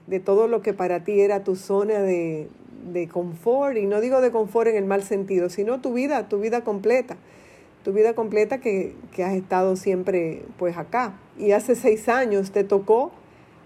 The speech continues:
absolutamente hacer un, un salto de fe y moverte a otro estilo de vida, a otro país, a otra cultura, absolutamente todo.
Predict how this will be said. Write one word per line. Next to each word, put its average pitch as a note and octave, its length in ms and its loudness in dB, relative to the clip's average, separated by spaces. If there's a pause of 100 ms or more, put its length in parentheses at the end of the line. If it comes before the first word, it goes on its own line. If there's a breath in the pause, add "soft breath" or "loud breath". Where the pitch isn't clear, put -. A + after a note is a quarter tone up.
absolutamente B3+ 1160 0
hacer A#3+ 360 2
un, A#3+ 320 -2
un A#3+ 160 -2
salto B3 460 2
de F#3+ 140 2
fe E3+ 360 -2 (280)
y G#3+ 80 -2
moverte A3 680 2 (720 loud breath)
a G3 160 2
otro A#3 320 4
estilo G3 420 2
de G#3 160 4
vida, C4 540 0
a F#3+ 240 0
otro G3 760 2
país, C4 680 -2
a G3+ 140 2
otra A3+ 420 0
cultura, A3+ 680 -2
absolutamente C4 1000 0
todo. G3 400 0